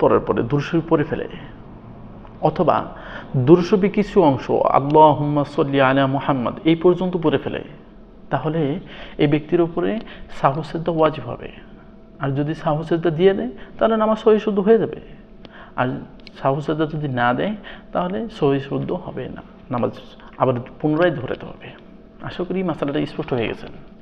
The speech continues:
কোন কোন নামাজের ব্যাপারে বললাম? সুন্নতে মুআক্কাদা অথবা ফরজ নামাজে নিজে একাকী পড়তেছি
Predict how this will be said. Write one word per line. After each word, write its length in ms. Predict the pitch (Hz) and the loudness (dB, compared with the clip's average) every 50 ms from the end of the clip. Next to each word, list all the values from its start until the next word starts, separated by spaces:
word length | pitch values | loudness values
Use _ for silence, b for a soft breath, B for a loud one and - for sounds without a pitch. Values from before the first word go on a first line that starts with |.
| - - - - - - - - - - - - - - - B B B B B B B B B B - | -20 -20 -20 -20 -20 -20 -20 -20 -20 -20 -20 -20 -20 -20 -20 B B B B B B B B B B -6
কোন 180 | - 165 165 | -4 -2 0
কোন 120 | 160 175 175 | 0 0 2
নামাজের 340 | 170 165 170 170 175 175 | 2 2 2 0 0 0
ব্যাপারে 240 | 175 180 170 175 180 | 0 -2 -2 0 0
বললাম? 280 | 175 180 185 196 214 214 - - - - - | 0 0 -2 -2 -4 -6 -8 -12 -12 -6 -4
সুন্নতে 380 | 156 151 147 151 151 151 165 | -2 0 0 0 -2 -2 -2
মুআক্কাদা 760 | 151 127 123 127 123 120 - - - 131 123 123 120 139 165 185 - - - - - - - B B B B B B B B B B | -2 -2 0 -2 -2 -4 -6 -8 -8 -6 -4 -2 -2 -2 -4 -6 -8 -12 -20 -20 -20 -20 -20 B B B B B B B B B B
অথবা 680 | - 143 123 - 135 123 117 117 117 120 127 147 165 190 - - B B B B B B B - - | -8 -8 -8 -6 -4 -4 -2 0 0 0 0 -2 -4 -6 -10 -16 B B B B B B B -20 -4
ফরজ 400 | - 135 135 139 135 147 151 147 | 2 4 4 6 6 4 2 2
নামাজে 300 | 156 151 151 156 151 156 | 0 0 0 0 0 0
নিজে 260 | 139 127 127 131 143 | 0 0 0 2 2
একাকী 400 | 156 - 147 135 135 143 139 - | 0 0 0 -2 -2 -2 0 -2
পড়তেছি 760 | 127 - 127 117 - - - 120 - - 127 127 135 190 202 | -2 -2 -2 -6 -6 -8 -14 -14 -8 -4 -2 -2 -2 -2 -4